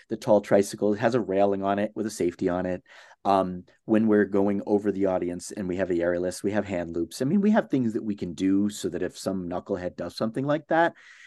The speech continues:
you know, we're, we're, we're, we're gonna be okay. Uh, but you're absolutely right. And, and, and, you know, it, and look, I mean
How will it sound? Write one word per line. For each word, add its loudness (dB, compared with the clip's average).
you -8
know, -10
we're, -6
we're, -10
we're, -16
we're -18
gonna -4
be 0
okay. -4
Uh, 6
but 2
you're 4
absolutely 0
right. 0
And, -4
and, 0
and, 2
you 4
know, 2
it, 0
and -2
look, 0
I 0
mean 0